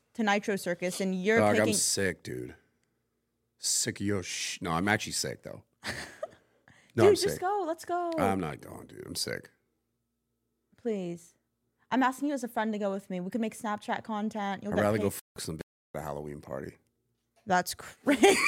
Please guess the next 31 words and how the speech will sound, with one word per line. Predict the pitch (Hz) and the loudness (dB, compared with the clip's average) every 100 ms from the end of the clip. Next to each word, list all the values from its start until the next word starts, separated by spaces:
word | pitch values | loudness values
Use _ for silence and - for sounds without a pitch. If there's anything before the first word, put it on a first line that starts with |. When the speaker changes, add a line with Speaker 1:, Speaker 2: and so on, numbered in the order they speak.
| 1077 1047 | 4 2
Speaker 1:
<laughs> | - - 932 - | -2 -2 4 10
Speaker 2:
Yo, | 370 - 320 262 - - - | 10 10 8 8 4 -12 -4
Jake, | - - 392 330 - | 2 8 8 8 4
I | - 311 | 6 6
said | 240 285 269 285 | 6 8 8 10
that? | 330 320 - - - | 8 6 0 -14 4
No, | 214 277 | 10 12
I | 269 | 10
swear | 269 262 | 8 8
to | |
God, | 254 247 196 196 - 143 | 10 8 8 6 4 6
I, | |
I'm, | 196 170 143 170 | 6 6 2 4
I'm | 156 156 | 6 6
kidding. | - 156 160 214 233 | 6 8 8 6 4
Speaker 1:
Yeah. | 247 202 | 6 8
Speaker 2:
I | 208 | 8
said | - 196 | 6 6
that | 214 220 151 | 8 6 4
just | 107 131 170 165 | 4 8 8 8
so | - 165 | 6 8
he | 175 | 8
would | 160 139 | 6 6
laugh. | 143 135 135 - _ - | 6 6 2 -8 _ -4
I | - 196 | 6 6
knew | 202 196 196 240 | 8 10 12 12
Speaker 1:
That | 233 | 12
Speaker 2:
that | 226 202 | 12 10
Speaker 1:
was | 190 | 8
Speaker 2:
motherfucker | |
Speaker 1:
fun. | 190 | 8